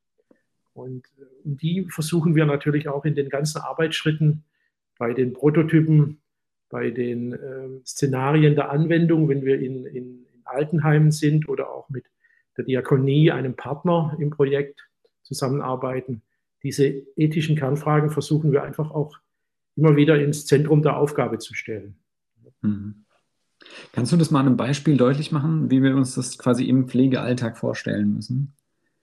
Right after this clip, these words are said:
Speaker 1: Naja, wir haben zum Beispiel so, äh, Objekte gebaut, mit denen man mehr oder weniger so Routinen, ähm, bedienen kann, wie zum Beispiel Reinigungsaufgaben oder auch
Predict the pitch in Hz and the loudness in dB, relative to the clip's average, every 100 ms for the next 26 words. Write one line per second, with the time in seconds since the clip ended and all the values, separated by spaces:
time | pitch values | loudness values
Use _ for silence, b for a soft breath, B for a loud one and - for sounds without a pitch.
0 | - 139 160 143 165 165 156 147 151 135 | -8 0 2 2 4 4 4 4 0 2
1 | 135 131 117 - _ _ _ _ - 127 | 4 4 2 -6 _ _ _ _ -12 -8
2 | 123 127 - - 143 143 160 147 151 135 | -6 -6 -8 -2 -2 0 0 0 2 4
3 | 143 147 - 135 131 139 135 135 127 127 | 4 2 -10 -10 -4 0 0 0 -2 -2
4 | 127 139 131 139 135 131 131 131 120 - | -2 -4 -4 -2 0 0 0 -2 -4 -4
5 | 120 123 135 _ _ 127 135 139 - 151 | -6 -6 -8 _ _ -16 -14 -10 0 4
6 | 147 117 107 - _ _ _ _ - 123 | 4 2 -4 -12 _ _ _ _ -18 -12
7 | 117 113 123 135 151 151 - - 127 127 | -10 -10 -12 -14 -16 -14 -14 -6 -2 -2
8 | 117 120 117 117 - 113 117 113 117 113 | -2 -4 -4 -4 -6 -6 -6 -8 -10 -6
9 | 117 131 135 123 - 127 117 - 120 113 | -2 0 2 0 -2 -10 -8 -6 -6 -8
10 | 127 110 113 110 107 | -10 -10 -12 -14 -20